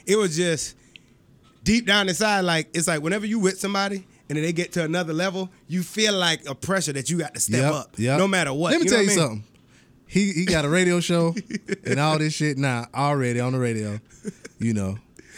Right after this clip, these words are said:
Speaker 2: I, I do okay for myself already. But let's say he get on Charlamagne level,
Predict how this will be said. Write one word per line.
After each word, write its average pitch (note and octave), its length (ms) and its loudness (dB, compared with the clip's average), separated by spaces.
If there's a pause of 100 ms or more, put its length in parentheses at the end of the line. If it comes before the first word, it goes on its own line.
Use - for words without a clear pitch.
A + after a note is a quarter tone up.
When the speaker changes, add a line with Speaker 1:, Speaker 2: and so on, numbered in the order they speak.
(1120)
Speaker 2:
I, E3 220 2
I F3 100 2
do F#3 180 2
okay F3 220 2
for D#3 80 -2
myself C#3 460 0
already. A2 480 -4 (420)
But A2 160 -4
let's F#3+ 200 2
say F3+ 160 2
he F3+ 120 2
get D#3+ 280 0
on C3+ 160 0
Charlamagne D#3 540 -2
level, D3+ 340 -4